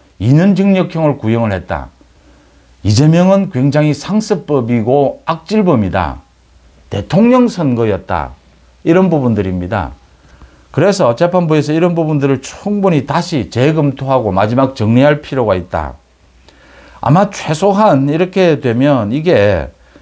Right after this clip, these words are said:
구형보다 좀 줄어든다 하더라도 일 년 징역형 또는 집행유예 이건 불가피하지 않느냐 이렇게 보입니다. 이래서 이재명이 횡설수설하게 되는 것이다.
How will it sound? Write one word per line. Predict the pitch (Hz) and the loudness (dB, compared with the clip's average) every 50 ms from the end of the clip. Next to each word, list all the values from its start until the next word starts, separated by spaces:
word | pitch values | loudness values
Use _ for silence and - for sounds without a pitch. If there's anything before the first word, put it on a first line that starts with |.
| - _ _ _ | -20 _ _ _
구형보다 | - 117 123 143 165 175 180 208 196 202 175 | -2 2 2 4 4 4 4 4 4 2 2
좀 | 147 160 160 147 | 0 -2 -4 -4
줄어든다 | - 180 202 220 214 190 160 170 170 170 165 | -4 -2 0 2 2 2 0 -2 -2 0 -2
하더라도 | 151 156 160 156 165 156 143 120 - 127 123 113 98 | 0 0 0 0 2 2 2 2 2 2 0 0 0
일 | 92 135 180 208 214 | 0 0 2 2 4
년 | 226 226 226 220 - | 2 2 2 0 -2
징역형 | - 185 190 185 180 156 131 - - - 107 80 69 65 - _ _ _ _ | -2 -4 -2 -2 0 -2 -2 -4 -6 -8 -8 -8 -8 -10 -16 _ _ _ _
또는 | - 165 165 160 151 | -4 -2 -2 -2 -2
집행유예 | - 180 160 - 170 170 160 135 120 110 92 80 71 76 - _ _ _ _ _ - - _ _ _ - | -4 -6 -6 -4 -2 0 2 2 2 2 2 0 -2 -4 -10 _ _ _ _ _ -20 -20 _ _ _ -2
이건 | 156 175 185 185 165 143 | 0 2 4 2 2 2
불가피하지 | - 147 170 170 185 185 185 185 175 156 135 110 | 2 2 2 2 2 0 0 0 0 0 0 0
않느냐 | 104 98 98 101 117 131 131 101 78 82 | -2 -2 -2 -4 -4 -2 -4 -4 -6 -6
이렇게 | 110 131 143 143 - 135 110 82 | -6 -8 -8 -6 -6 -8 -8 -6
보입니다. | - 95 107 131 127 104 85 78 71 69 65 58 - - _ _ _ _ _ _ _ - _ _ _ _ _ - | -4 0 0 2 2 2 0 -2 -4 -6 -6 -8 -10 -16 _ _ _ _ _ _ _ -20 _ _ _ _ _ -2
이래서 | 156 175 208 202 180 202 180 | 2 2 2 2 2 2 2
이재명이 | 139 120 110 120 127 123 127 131 147 165 160 - - | 2 2 2 2 2 2 2 2 2 0 -2 -6 -4
횡설수설하게 | 135 139 139 139 156 156 151 156 160 147 - 147 135 - 120 120 110 | -4 -4 -4 -2 -4 -6 -4 -6 -8 -6 -6 -6 -6 -4 -4 -4 -4
되는 | - 92 87 92 101 | -4 -2 -2 0 0
것이다. | 95 - - - 76 95 92 82 69 | 0 -2 -4 -4 -4 -2 -2 -2 -4